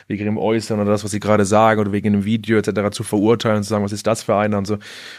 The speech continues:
Und wenn man sich dann mit den Menschen beschäftigt, dann kommt wieder eine ganz andere Seite der Medaille auf einmal raus. Und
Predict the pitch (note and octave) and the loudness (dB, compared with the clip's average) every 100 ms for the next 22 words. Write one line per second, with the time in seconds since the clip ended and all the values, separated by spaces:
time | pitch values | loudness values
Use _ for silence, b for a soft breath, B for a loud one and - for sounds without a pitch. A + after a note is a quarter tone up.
0 | - A2 A#2 A2+ A#2+ A2+ A2 A#2 A2+ A2 | -4 0 2 2 2 2 2 0 -2 -4
1 | G2+ A#2+ - A2+ G#2+ G#2+ A2 - A#2+ A2+ | 0 -2 0 -4 -4 -4 -6 -4 0 2
2 | A2+ A2+ C3+ D3 A#2+ G2+ F#2+ G2 G2 G2 | 2 0 0 2 2 0 -2 0 -2 0
3 | F#2+ G2 F#2+ F#2 G2+ G2 G2+ A#2 - G2+ | 0 0 -2 -2 -2 0 2 2 -2 -8
4 | G2 | -10